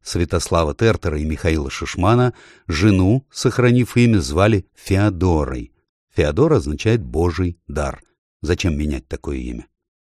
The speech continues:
Браки были чисто политические. В большинстве случаев молодожены впервые виделись в день свадьбы. Однако два из них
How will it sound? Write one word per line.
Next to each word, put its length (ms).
Браки 360
были 340
чисто 400
политические. 800
В 40
большинстве 520
случаев 420
молодожены 640
впервые 560
виделись 640
в 120
день 200
свадьбы. 520
Однако 560
два 380
из 200
них 300